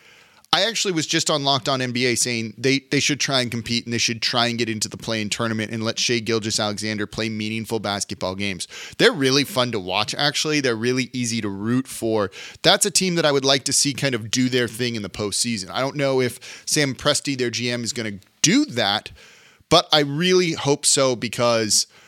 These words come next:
I don't know, they're just kind of fun. I enjoy watching them. I watch them on League Pass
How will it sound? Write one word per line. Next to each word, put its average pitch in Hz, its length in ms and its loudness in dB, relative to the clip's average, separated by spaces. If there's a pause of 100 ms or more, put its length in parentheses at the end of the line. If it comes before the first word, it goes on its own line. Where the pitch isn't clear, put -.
(320)
I 143 60 4
don't 185 100 2
know, 175 80 4
they're 131 120 2
just 127 160 2
kind 170 140 -2
of 143 60 -2
fun. 147 280 2
I 117 140 -2
enjoy 131 560 0
watching 117 520 -2
them. 101 160 -4
I 110 80 -2
watch 110 260 -2
them 127 160 -4
on 113 180 -4
League 117 240 -8
Pass 107 380 -4